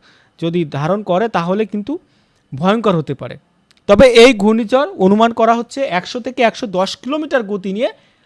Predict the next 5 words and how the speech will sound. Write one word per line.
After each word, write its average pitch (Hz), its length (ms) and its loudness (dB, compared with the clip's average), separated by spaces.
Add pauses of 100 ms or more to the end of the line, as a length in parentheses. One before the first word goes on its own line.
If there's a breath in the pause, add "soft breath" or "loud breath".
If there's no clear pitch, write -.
(160)
আছড়ে 196 320 -6
পড়তে 147 220 -8
পারে। - 220 -16 (160)
তবে 202 200 4 (560 soft breath)
গতি 294 500 2